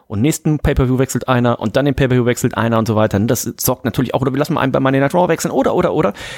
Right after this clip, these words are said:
Ähm, von daher, du hast schon richtig gesagt, schwer zu tippen, aber wer sagt das? Ich hab bei Money in the Bank ja quasi gar nichts richtig getippt. Also ich, einzige, was ich richtig getippt hab, war der Name des Pay-Per-Views und das Datum,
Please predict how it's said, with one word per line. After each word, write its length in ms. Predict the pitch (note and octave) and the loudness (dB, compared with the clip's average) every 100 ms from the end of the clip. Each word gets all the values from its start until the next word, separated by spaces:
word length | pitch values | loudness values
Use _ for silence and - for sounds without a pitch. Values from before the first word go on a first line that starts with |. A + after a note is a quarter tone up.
| - - | -8 0
Ähm, 220 | C3 C3 | 2 2
von 140 | B2 | 0
daher, 160 | G2 C3 | 0 2
du 80 | B2+ | 0
hast 100 | - | 0
schon 80 | B2 | -4
richtig 140 | - | -2
gesagt, 280 | G#2+ B2+ - | 0 0 0
schwer 200 | A#2 B2 | -2 -2
zu 100 | - | -2
tippen, 260 | - - | -4 -4
aber 260 | - B2 A2+ - - | -2 0 0 -4 -4
wer 120 | A#2 | 0
sagt 260 | G2+ C3 - | 2 0 2
das? 260 | C3 - - | 0 -2 -8
Ich 120 | A2 | -4
hab 100 | B2+ | -2
bei 100 | A2+ | 0
Money 160 | G#2+ A2+ | 0 0
in 60 | A2 | 0
the 40 | |
Bank 320 | G#2 A#2+ - | 0 -2 -4
ja 60 | - | -4
quasi 200 | A2+ G#2 | -2 0
gar 140 | G2 | 0
nichts 160 | F2+ - | 0 -4
richtig 200 | D#2+ - | -8 -8
getippt. 440 | - - - - | -10 -12 -12 -6
Also 220 | F2+ F#2+ | -2 0
ich, 240 | F#2 G#2 A2 - - | 0 0 0 -4 -2
einzige, 240 | C3 C#3+ | 0 2
was 80 | B2+ | 2
ich 80 | A#2 | 0
richtig 160 | - | -2
getippt 260 | C3+ - - | -4 -2 -2
hab, 100 | A2+ | 0
war 60 | A#2 | 2
der 100 | G#2+ | 4
Name 240 | G#2+ C3 | 2 2
des 140 | G#2+ | -2
Pay-Per-Views 480 | - A2+ A2+ G#2+ B2 | -2 0 2 2 0
und 200 | - A#2 | 0 -2
das 120 | - | -2
Datum, 380 | G2+ G#2+ G2 C3+ | 0 0 0 -2